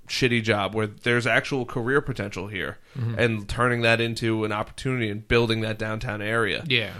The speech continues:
Speaker 1: And I was like, "Wow, that's pretty amazing that,
Speaker 2: Yeah.
Speaker 1: that that's what's happening."
Speaker 2: That's
Speaker 1: And,
Speaker 2: cool.
Speaker 1: and he just gave me the whole story about it. And now I'm like, I keep looking at the watches, and I'll probably buy one pretty soon.
Speaker 2: <laughs>
Speaker 1: Um,
Speaker 2: Now you know more about it. Now you're
Speaker 1: yeah.
Speaker 2: aware, like pineapples.
Speaker 1: Yeah, yeah, yeah.
Speaker 2: <laughs>
Speaker 1: Yeah, so I'm, I'm, and I, and the craziest part is too, like, I, I,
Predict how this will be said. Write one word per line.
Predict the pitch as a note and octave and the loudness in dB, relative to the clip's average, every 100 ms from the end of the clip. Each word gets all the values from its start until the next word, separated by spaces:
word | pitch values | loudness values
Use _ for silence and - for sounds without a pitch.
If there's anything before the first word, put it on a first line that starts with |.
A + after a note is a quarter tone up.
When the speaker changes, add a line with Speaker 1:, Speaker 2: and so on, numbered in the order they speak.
| G2+ | -10
Speaker 1:
And | - C3+ | -2 0
I | |
was | C#3+ | 0
like, | E3+ | 2
"Wow, | G#3 F3+ | 4 4
that's | B2 D3+ - - - | 4 0 -2 -8 -18
pretty | - F#3+ F3+ E3+ D3+ | -6 -2 0 0 -2
amazing | - B2+ D#3 D3+ F2+ G#2+ | 0 4 6 4 0 -4
that, | G#2+ B2+ | 0 0
Speaker 2:
Yeah. | A#2 G2+ F#2+ | 0 -2 -2
Speaker 1:
that | C3 A2+ | 0 4
that's | B2 C3 - | 6 6 4
what's | B2 - | -4 0
happening." | A#2+ A2 - F2+ D2+ - - - - | 2 2 -2 -8 -10 -14 -18 -18 -8
Speaker 2:
That's | B2+ B2 | 0 2
Speaker 1:
And, | A2+ G#2+ | 4 2
Speaker 2:
cool. | G2+ - - - | -4 -10 -18 -2
Speaker 1:
and | B2+ B2+ | 2 4
he | |
just | B2+ D#3+ | 2 2
gave | C#3+ | 2
me | |
the | C3 | 2
whole | A#2+ C3+ | 2 0
story | - C3 A#2+ | 2 2 2
about | G#2 G2+ | 0 -2
it. | F#2+ - | -6 -2
And | A2+ A2 | 0 4
now | B2 C3 B2 | 6 8 6
I'm | A#2 | 4
like, | A2+ A2 | 2 2
I | G2 | -2
keep | - C3 | 0 2
looking | B2+ B2 | 2 2
at | A2 | 0
the | G#2+ | -2
watches, | A2 A2 A2 G#2 | -2 -2 -2 -6
and | G#2 G#2 - | -6 -8 0
I'll | A#2 | 2
probably | - B2 A2 | 6 4 4
buy | G#2+ G#2 | 0 -2
one | G#2+ G#2 | -2 -6
pretty | - G#2+ | -6 -2
soon. | A2 A2+ F3+ | 0 4 6
Speaker 2:
<laughs> | F#3 D3+ D#3+ B2+ | 6 4 2 0
Speaker 1:
Um, | - A#2+ A2+ G#2+ | 4 8 8 8
Speaker 2:
Now | D3 | 6
you | D3 | 6
know | C#3 C3+ | 6 4
more | B2+ B2+ | 4 4
about | B2 B2 B2 | 4 4 4
it. | |
Now | B2+ B2 | 4 6
you're | A#2+ A#2 | 8 8
Speaker 1:
yeah. | |
Speaker 2:
aware, | C#3 B2+ | 8 6
like | B2 B2 | 6 4
pineapples. | - B2 A#2+ G#2 G2+ G#2 - | 4 2 2 0 -4 -6 6
Speaker 1:
Yeah, | E3 | 8
yeah, | F3 F3 D3 G#2+ | 10 8 6 6
yeah. | B2+ D3 | 6 10
Speaker 2:
<laughs> | |
Speaker 1:
Yeah, | E3 C#3+ C#3 | 12 12 10
so | C3+ D3 C#3+ - | 10 10 8 8
I'm, | D3 D3+ | 6 8
I'm, | |
and | C3+ D3+ | 8 10
I, | D3 | 8
and | - D3 | 8 6
the | |
craziest | D3 F#3 D#3 C#3+ | 6 4 2 2
part | D3+ C3 | 2 4
is | |
too, | - D3 | 4 2
like, | A2+ A2 | 4 2
I, | A#2 A2+ | 0 2
I, | B2 | 2